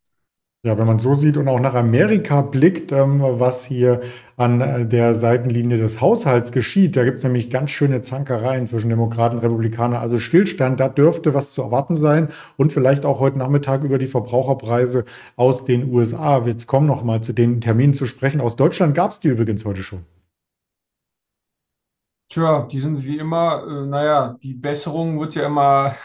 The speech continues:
Speaker 2: <laughs> angekündigt und dann wird
Speaker 1: Ja.
Speaker 2: gefeiert, dass wir jetzt bei sieben Prozent sind, anstatt bei zehn, aber, äh, naja, <laughs> billiger wird's nicht, sag ich jetzt einfach mal so.
Speaker 1: Genau, die kommen einfach nicht, äh, runter, die Inflationsdaten. Und das heißt ja im Umkehrschluss, dass die Notenbank, die E Z B, vielleicht dann noch mehrere Zinsschritte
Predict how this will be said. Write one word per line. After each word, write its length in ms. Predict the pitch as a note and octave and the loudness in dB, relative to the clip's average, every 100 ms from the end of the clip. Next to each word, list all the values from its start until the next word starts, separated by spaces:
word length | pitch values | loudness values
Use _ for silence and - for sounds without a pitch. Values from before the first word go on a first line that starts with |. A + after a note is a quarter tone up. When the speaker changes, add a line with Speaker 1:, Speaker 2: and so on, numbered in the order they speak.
| - | -20
Speaker 2:
<laughs> 220 | - _ | -20 _
angekündigt 760 | D3+ E3+ F3 F3 F#3 F#3+ G3 C#3+ | -4 -2 -2 -2 -4 -4 -6 -8
und 100 | C#3 | -6
dann 180 | C3+ C#3+ | -6 -6
wird 140 | D3 | -10
Speaker 1:
Ja. 60 | - | -12
Speaker 2:
gefeiert, 400 | C#3 D3 D3 D3+ | -6 -2 -2 -2
dass 180 | C#3+ D3+ | -8 -6
wir 120 | D3 | -6
jetzt 180 | D3 - | -6 -6
bei 100 | C#3 | -6
sieben 240 | D3 D#3 | -4 -8
Prozent 440 | D3 C#3+ D#3 D#3 | -10 -10 -6 -6
sind, 280 | D3 E3 E3 - _ _ - | -6 -6 -8 -14 _ _ -10
anstatt 380 | C#3 C3+ C#3+ C#3 | -6 -4 -4 -2
bei 140 | C3+ | -4
zehn, 340 | C3 D3+ D#3+ | -4 -6 -4
aber, 800 | C#3+ C3+ C3 B2+ B2+ - C3 B2+ | -4 -2 0 0 -2 -2 -4 -4
äh, 60 | C3 _ _ _ | -10 _ _ _
naja, 500 | B2 B2+ C#3 B2+ A#2+ _ - C3 - - - - C#3+ - | -8 -4 -2 -4 -8 _ -20 -20 -20 -20 -20 -20 -20 -20
<laughs> 720 | - E3 - - - - _ | -10 -10 -8 -12 -14 -20 _
billiger 420 | D3+ E3+ F#3 F3 | -4 -2 2 2
wird's 220 | E3+ F#3 G3+ | 2 -4 -4
nicht, 220 | G#3 G#3 | -4 -4
sag 120 | C3 | -6
ich 100 | C3+ | -6
jetzt 120 | C#3 | -10
einfach 260 | B2+ B2+ B2+ | -8 -8 -6
mal 140 | B2+ | -4
so. 240 | B2 B2 - _ _ | -4 -8 -12 _ _
Speaker 1:
Genau, 260 | B2+ G#2+ A2 | -2 -2 -4
die 120 | - G#2+ | -6 0
kommen 180 | C#3+ | 2
einfach 280 | F3+ F3 D3+ | 4 4 6
nicht, 220 | D#3 D#3 | 4 2
äh, 120 | D#3 C#3+ | 2 4
runter, 560 | C#3 B2+ A#3+ F#3+ A#2+ | 4 4 4 4 2
die 180 | A2+ B2+ | 2 -2
Inflationsdaten. 720 | A#2 A#2 A#2+ A#2+ A#2 A#2+ A#2+ | 0 -2 0 -2 -2 -2 -2
Und 100 | A#2+ | -2
das 140 | A#2 C3 | -2 0
heißt 220 | C#3 C#3+ | -2 0
ja 60 | |
im 100 | C3+ | -2
Umkehrschluss, 640 | D3 F#3 D3+ C#3+ D3 C3+ C3+ | 0 2 2 0 0 -2 -4
dass 180 | B2 - | -8 -6
die 380 | C3 B2+ C3+ | -4 -4 -4
Notenbank, 580 | B2 A#2+ C#3+ C#3+ B2 B2 | 0 0 0 0 -2 -2
die 60 | B2 | -4
E 100 | A#2 | -4
Z 160 | A#2+ | -4
B, 140 | G#2 A#2 | 0 0
vielleicht 340 | A2+ A#2 A2 | 0 -2 -4
dann 120 | A#2+ | -10
noch 120 | B2+ A2+ | -8 -2
mehrere 340 | A#2 B2 A#2 | 0 0 -2
Zinsschritte 600 | A2+ B2+ - - G#2+ | -4 -8 -8 -6 -2